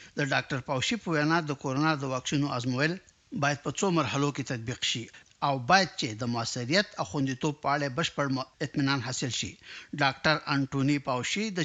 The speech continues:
چهارشنبې په ورځ د لندن د آکسفورډ د پوهنتون د ډاکټرانو د ناکامې تجربې نه وروسته سی بی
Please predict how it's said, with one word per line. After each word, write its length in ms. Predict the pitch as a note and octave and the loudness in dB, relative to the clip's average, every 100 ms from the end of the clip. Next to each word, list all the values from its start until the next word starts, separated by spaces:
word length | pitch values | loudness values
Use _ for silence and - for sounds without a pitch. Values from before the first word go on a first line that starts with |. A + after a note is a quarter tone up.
| - | 2
چهارشنبې 520 | F#3+ E3+ D3 C3+ C3 - | 2 2 2 0 -2 -2
په 40 | C#3 | 0
ورځ 140 | D#3+ D3 | 0 0
د 100 | C#3 | 0
لندن 280 | C3+ C3 D#3 | 0 2 2
د 60 | D3 A#2+ | 2 0
آکسفورډ 300 | - A#3 E3+ | 0 -4 -2
د 100 | D3 - | -2 -2
پوهنتون 360 | C3 B2 D3+ | -2 0 0
د 160 | D3 C3 | 0 0
ډاکټرانو 500 | B2 - B2 C#3+ D#3 E3 - - | -2 -2 0 2 2 0 -6 -2
د 20 | C3+ C#3 | 0 0
ناکامې 380 | C3+ F3 D3+ C3+ | 2 2 2 0
تجربې 360 | C#3 B2+ C#3 C#3 C3 | -2 -2 0 0 0
نه 40 | C3+ | 0
وروسته 300 | D#3+ - A#2 - - - | 0 -2 -6 -8 -12 -6
سی 160 | - C#3 | -4 -2
بی 100 | C3+ | 0